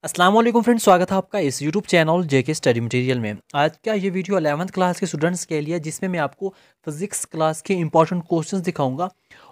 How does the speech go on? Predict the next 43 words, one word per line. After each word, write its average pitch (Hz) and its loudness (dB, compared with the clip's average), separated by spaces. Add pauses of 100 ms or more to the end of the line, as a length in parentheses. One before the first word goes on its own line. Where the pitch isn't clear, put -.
(100)
और 170 2
जो 180 0
आपका 180 -2
प्रीवियस 165 -4
ईयर 175 -2
क्वेश्चन 156 -6
पेपर 120 -4
है 123 -2 (200)
टू 170 -8
थाउजेंड 180 -2
ट्वेंटी 190 -4
वन 185 0
का 165 0
ही 131 -2
जम्मू 160 -2
सम-, 151 -6
जहाँ 139 -4
पर 143 -4
विंटर 151 -4
जोन 131 -4
स्टूडेंट्स 117 -6
का, 160 -4 (280)
वो 147 2
भी 196 -2
दिखाऊंगा 180 0
कि 165 -6
उनको 139 -6
क्वेश्चन 156 -4
पेपर 156 -4
कैसा 135 2
आया 151 4
और 143 -4
जो 139 -6
क्वेश्चन 151 -6
वहाँ 131 0
पर 156 -4
होंगे 139 -6
वो 113 -4
भी 127 -6
आपने 139 -2
रिवाइज 139 0
करने 143 -12
हैं 202 -16